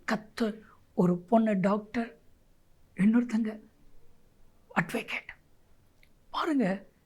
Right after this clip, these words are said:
கர்த்தர் சர்வ வல்லமையுள்ள தேவன். எனக்கு உங்களுக்கு விரோதமா எழும்பின எல்லா சத்துருவின் கிரியைகளை கர்த்தர் அழித்து போட்டு ரெண்டு மடங்கு நன்மையை கர்த்தர் உங்களுக்கு கொடுப்பா.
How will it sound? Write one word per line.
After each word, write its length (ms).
கர்த்தர் 440
சர்வ 760
வல்லமையுள்ள 460
தேவன். 340
எனக்கு 580
உங்களுக்கு 380
விரோதமா 280
எழும்பின 320
எல்லா 400
சத்துருவின் 540
கிரியைகளை 320
கர்த்தர் 400
அழித்து 420
போட்டு 380
ரெண்டு 600
மடங்கு 840
நன்மையை 680
கர்த்தர் 400
உங்களுக்கு 500
கொடுப்பா. 340